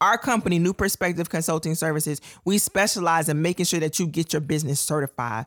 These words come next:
whether it's a minority business enterprise certification, uh, a veteran business enterprise certification, a woman business enterprise certification. That's what we do. Because we wanna make sure that when these opportunities become available,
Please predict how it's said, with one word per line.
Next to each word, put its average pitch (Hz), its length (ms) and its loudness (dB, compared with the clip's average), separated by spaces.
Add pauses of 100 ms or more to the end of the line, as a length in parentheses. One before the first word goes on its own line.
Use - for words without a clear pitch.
(260)
whether 165 220 2
it's 165 120 2
a 156 60 0
minority 175 480 2
business 185 360 0
enterprise 175 460 0
certification, 165 800 -2 (300)
uh, 151 260 2
a 151 160 0
veteran 185 460 2
business 185 420 2
enterprise 175 460 0
certification, 165 680 -2
a 151 200 -2 (240)
woman 202 340 4
business 185 380 2
enterprise 175 400 2
certification. 165 560 -2 (220)
That's 185 280 4
what 160 140 0
we 156 160 0
do. 139 320 0 (340)
Because 175 300 2
we 214 80 4
wanna 202 240 4
make 180 260 2
sure 302 340 2
that 170 260 2
when 185 180 2
these 202 240 0
opportunities 180 560 0
become 170 320 -2
available, 170 640 0